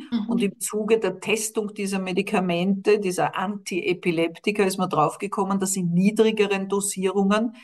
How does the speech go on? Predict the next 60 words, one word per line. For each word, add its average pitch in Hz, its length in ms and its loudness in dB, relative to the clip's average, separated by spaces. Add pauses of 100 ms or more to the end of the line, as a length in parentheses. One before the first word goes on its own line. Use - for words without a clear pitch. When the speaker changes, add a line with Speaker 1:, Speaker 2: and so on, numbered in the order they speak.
(220)
Speaker 2:
sie - 160 -2
sehr, 190 300 2
sehr 208 140 2
gut, 214 580 0 (420)
ähm, 190 320 2
gegen 190 320 -2
diesen, 190 500 0
äh, 170 600 2
neuropathischen 175 1000 -2
Schmerz 175 640 -2
wirken. 156 680 0
Speaker 1:
Und 240 160 0 (100)
Speaker 2:
Das 220 120 8
sind 170 180 6
aber 294 120 4
dann 254 140 6
Speaker 1:
gleichzeitig 262 360 -2
gegen 269 320 0
Depressionen 254 960 -2
auch, - 480 -4
ne? 208 160 -4
Speaker 2:
Genau, 254 580 6
und 214 160 -2
da 240 60 6
sind 269 260 0
wir 294 120 4
aber 254 160 2
dann 247 200 2
schon 233 300 -6
in 254 120 -4
einer 233 300 0
Ebene, 233 460 -2
wo 226 80 2
ich 240 120 -2
sagen 226 220 0
muss, 233 180 -2
das 226 200 -4
kann 196 240 -2
man 226 160 2
dann 226 180 2
nicht 208 300 -2
so 208 260 2
wie, 202 240 0
um 196 220 2
einmal 190 200 2
einen 180 240 0
Markennamen 185 600 -2
zu 196 140 -4
sagen, 190 300 2
aber, 180 200 2
äh, 208 180 -2
ein 175 140 -2
Aspirin, 190 760 0
weil 190 80 4
das 185 160 -2
kennen 175 220 -2
wir 180 100 2
ja 165 140 0
alle, 147 140 4
Speaker 1:
Ja. 220 180 4